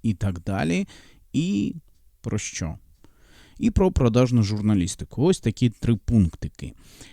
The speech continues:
Хочу нагадати вам, що в нас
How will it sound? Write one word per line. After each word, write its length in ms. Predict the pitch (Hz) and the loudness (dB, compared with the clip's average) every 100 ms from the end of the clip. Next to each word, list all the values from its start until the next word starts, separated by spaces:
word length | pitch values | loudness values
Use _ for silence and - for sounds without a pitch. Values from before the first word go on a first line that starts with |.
| - - - | -20 -20 -20
Хочу 400 | - 247 247 214 | -2 0 4 6
нагадати 580 | 190 151 147 127 98 98 | 6 6 6 6 4 2
вам, 340 | 113 139 131 | 4 4 4
що 500 | - - - 135 98 82 - - - | 2 -6 0 2 2 -2 -14 -20 -14
в 160 | 104 107 | -2 4
нас 420 | 147 135 - - | 6 6 2 -6